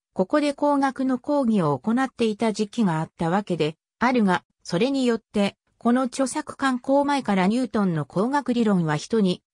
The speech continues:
知られていたらしい。ジョン・ロックの人間知性論の千六百七十二年の草稿など確認するとわかるという。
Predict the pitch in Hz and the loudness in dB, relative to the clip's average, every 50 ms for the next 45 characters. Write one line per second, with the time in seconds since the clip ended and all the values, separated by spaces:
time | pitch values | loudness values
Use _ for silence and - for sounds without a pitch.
0 | _ _ - - 185 180 190 226 254 247 - 269 254 247 214 - 202 190 180 165 | _ _ -8 -4 -2 0 0 0 -2 -2 -2 -2 -2 -2 -2 -2 -2 0 0 0
1 | 180 - - 170 156 151 - - _ _ _ _ _ _ _ _ _ - 185 233 | -2 -2 -4 -4 -4 -4 -6 -12 _ _ _ _ _ _ _ _ _ 0 0 0
2 | 285 294 285 294 294 - _ - 226 196 180 175 - - _ _ _ - 170 190 | 0 0 -2 -2 -2 -2 _ -2 0 0 0 0 -4 -8 _ _ _ 0 2 2
3 | 247 285 277 285 277 277 269 - - - - 302 294 277 240 233 214 196 185 180 | 2 2 0 0 -2 -2 -4 -6 -10 -6 -4 -2 -2 0 0 2 2 2 2 2
4 | 180 - - 226 214 170 151 147 147 139 - _ - 226 220 - 269 262 262 262 | 0 0 0 2 2 2 0 -2 -4 -6 -6 _ -6 -6 -4 -4 -6 -6 -4 -4
5 | 262 269 269 240 - 220 208 196 190 202 240 254 269 240 214 185 170 160 156 - | -4 -4 -4 -2 0 2 2 4 2 2 2 2 2 2 2 2 2 0 -2 -2
6 | - 185 202 196 - - 214 214 202 196 190 160 165 156 156 - _ _ _ - | -2 -2 -2 -2 -4 -2 0 2 2 2 2 2 -2 -4 -6 -8 _ _ _ -12
7 | - 170 - - 262 285 294 294 302 285 - 269 262 269 - 202 175 160 151 - | -10 -8 -4 -4 -4 -4 -4 -6 -6 -6 -4 -4 -6 -4 -4 -4 -4 -4 -4 -2
8 | 233 247 233 208 - 160 165 160 156 156 151 147 - | 0 0 0 -2 -2 -2 -2 -2 -2 -2 -2 -4 -8